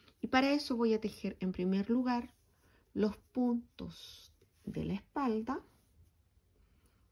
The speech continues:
Una vez que los teja, ¿cierto? Voy a añadir hebra, voy a tejer todos los puntos correspondientes a la espalda. Luego voy a proceder a tejer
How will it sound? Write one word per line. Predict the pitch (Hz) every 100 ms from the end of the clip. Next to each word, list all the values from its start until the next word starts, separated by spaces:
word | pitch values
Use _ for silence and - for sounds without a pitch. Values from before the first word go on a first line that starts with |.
| _
Una | 185 180
vez | 190
que | - 180
los | 175 - -
teja, | 226 - 175
¿cierto? | - 185 180 - 220 -
Voy | 175 185
a |
añadir | 175 165 160 160
hebra, | 170 190 233 -
voy | - 160 165
a | 160
tejer | 165 - 190
todos | - 254 277 254
los | 240
puntos | - 262 240 240
correspondientes | - 190 190 190 190 190 185 -
a | 180
la | 226
espalda. | 247 - 226 190 269 - _ _ _ _ - - - _
Luego | 220 320 330 302 415 - _ - - - _
voy | - 180 240 277 285
a | 294 - _ _ _ _
proceder | - 294 359 320 262 262 - _
a | 285 311
tejer | 269 - - 262 254